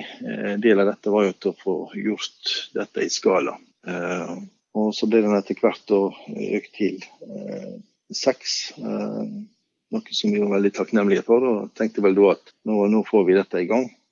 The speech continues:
Ehm, da var også, eh, antall egg kraftig redusert til, til fem store egg da. En, en pilot, som det heter, eh, og så fem store. Så det var, var startpunktet i, i desember,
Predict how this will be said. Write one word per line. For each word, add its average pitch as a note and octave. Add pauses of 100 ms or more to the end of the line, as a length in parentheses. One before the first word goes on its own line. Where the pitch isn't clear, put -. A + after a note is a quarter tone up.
(120)
Ehm, G2+ (260)
da A#2+
var G#2+
også, A2 (480)
eh, G2
antall A2
egg G2
kraftig -
redusert F#2
til, G2+ (160)
til G#2
fem G2+
store F#2+
egg F2+
da. F#2+ (240)
En, G#2 (320)
en G#2
pilot, G2
som F2+
det F2+
heter, A2+ (220)
eh, - (220)
og G2+
så -
fem -
store. - (240)
Så -
det B2
var, F#2
var F#2
startpunktet -
i, D#2+ (340)
i -
desember, F2